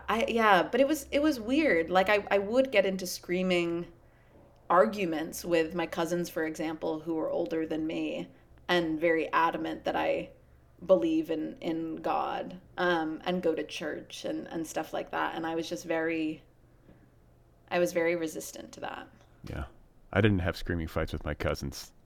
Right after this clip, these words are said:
Speaker 2: Not because I necessarily didn't want to, but just they lived far away. But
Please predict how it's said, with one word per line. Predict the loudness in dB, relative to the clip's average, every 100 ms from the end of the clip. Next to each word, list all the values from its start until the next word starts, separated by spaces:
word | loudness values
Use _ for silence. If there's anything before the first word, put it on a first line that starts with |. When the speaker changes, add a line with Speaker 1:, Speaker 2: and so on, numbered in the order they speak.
| -12 2
Speaker 2:
Not | 2
because | 4 4 4
I | 2 -2
necessarily | -4 -2 0 0 0
didn't | -2 -4
want | -4 -6
to, | -8
but | -6
just | -6 -6 -4
they | -2
lived | 0 -2 -4 -12 -18 -20 -20
far | -4 -2
away. | 0 -2
But | -6